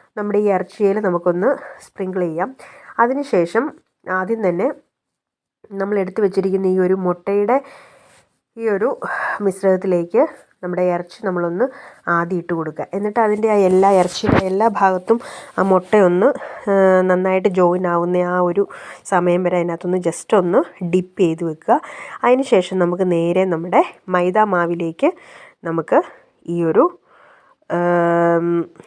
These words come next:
ഇറച്ചി ഇത് ചെയ്യാം. അപ്പം ഇതുപോലെ തന്നെ ഇതിപ്പോൾ കോഴിയിറച്ചിയാണെന്നേ ഉള്ളൂ. നമുക്കിത് ഏത് type of, ആ, ഉം, മീറ്റിൽ വേണേലും മേക്ക് ചെയ്യാം. പക്ഷെ അതുപോലെ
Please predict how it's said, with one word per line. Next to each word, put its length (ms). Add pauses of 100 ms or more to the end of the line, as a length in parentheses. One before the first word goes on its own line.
(480)
ഇറച്ചി 300 (400)
ഇത് 100 (100)
ചെയ്യാം. 240 (500)
അപ്പം 180 (140)
ഇതുപോലെ 360
തന്നെ 220
ഇതിപ്പോൾ 300
കോഴിയിറച്ചിയാണെന്നേ 960
ഉള്ളൂ. 220
നമുക്കിത് 360 (520)
ഏത് 180 (180)
type 260
of, 80 (180)
ആ, 20 (500)
ഉം, 220 (480)
മീറ്റിൽ 280 (100)
വേണേലും 400 (240)
മേക്ക് 280
ചെയ്യാം. 260
പക്ഷെ 240
അതുപോലെ 360